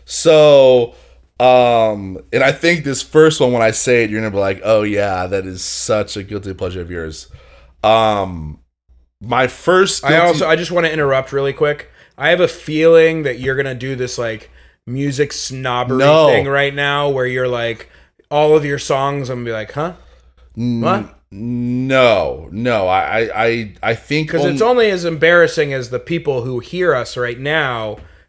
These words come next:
Speaker 2: being like, "You idiot. I
Speaker 1: No,
Speaker 2: can't believe you like
Speaker 1: I
Speaker 2: that
Speaker 1: think
Speaker 2: song."
Speaker 1: only one of them is ju-, only because I don't think you might be just as well versed in that artist.
Speaker 2: Okay, go ahead.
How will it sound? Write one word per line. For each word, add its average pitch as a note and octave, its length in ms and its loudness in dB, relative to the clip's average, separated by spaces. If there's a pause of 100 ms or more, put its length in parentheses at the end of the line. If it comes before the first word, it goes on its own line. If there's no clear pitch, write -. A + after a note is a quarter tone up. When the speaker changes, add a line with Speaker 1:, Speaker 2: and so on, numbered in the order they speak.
Speaker 2:
being C3 260 -6
like, A2+ 420 -12 (840)
"You B2 140 -16 (100)
idiot. C3 500 0
I - 60 -20 (100)
Speaker 1:
No, B2+ 240 -2
Speaker 2:
can't - 120 4
believe C#3 160 0
you B2+ 80 -8
like B2+ 160 -2
Speaker 1:
I A#2+ 80 2
Speaker 2:
that G#2 100 -6
Speaker 1:
think E3+ 160 2
Speaker 2:
song." D3+ 100 0
Speaker 1:
only G3 320 2
one C#3+ 380 0
of B2+ 140 -2
them A#2 380 0
is G#2+ 240 -6
ju-, A#2+ 300 -8
only C#3+ 260 2
because C3 360 -2
I A#2 80 0
don't A#2+ 200 -2
think A2 260 -8
you G#2+ 280 -10
might G#2 220 -6
be G#2 140 -12
just F#2+ 260 -12
as F#2 160 -10
well G2 180 -4
versed F#2 320 -8
in F#2 100 -10
that F#2 140 -6
artist. C#2+ 640 -10
Speaker 2:
Okay, C#3 320 -4
go C3+ 160 2
ahead. A#2+ 200 -2